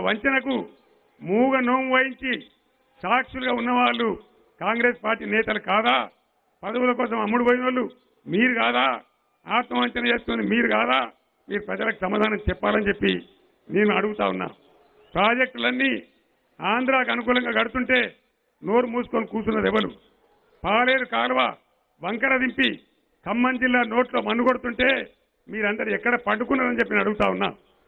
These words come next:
అదేవిధంగా అనేక సందర్భాలలో మీరు చేయలే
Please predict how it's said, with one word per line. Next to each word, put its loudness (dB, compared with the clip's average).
అదేవిధంగా 0
అనేక 2
సందర్భాలలో -2
మీరు -2
చేయలే 2